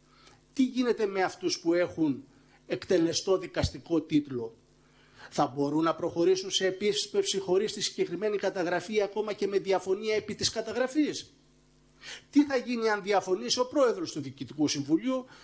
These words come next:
και δεν προσυπογράψει ή ακόμα και ο ίδιος ο Υπουργός; Σε ποιο χρόνο θα γίνει; Πόσο θα διαρκέσει;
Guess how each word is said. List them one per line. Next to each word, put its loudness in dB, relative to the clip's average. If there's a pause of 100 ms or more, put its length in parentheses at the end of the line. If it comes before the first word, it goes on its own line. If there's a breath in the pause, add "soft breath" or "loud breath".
(100)
και 4
δεν -2
προσυπογράψει 0 (680 loud breath)
ή 2
ακόμα 0
και 0
ο 8
ίδιος 0
ο 4
Υπουργός; -4 (1080 soft breath)
Σε 0
ποιο 0
χρόνο 0
θα -4
γίνει; -10
Πόσο 2
θα 0
διαρκέσει; -2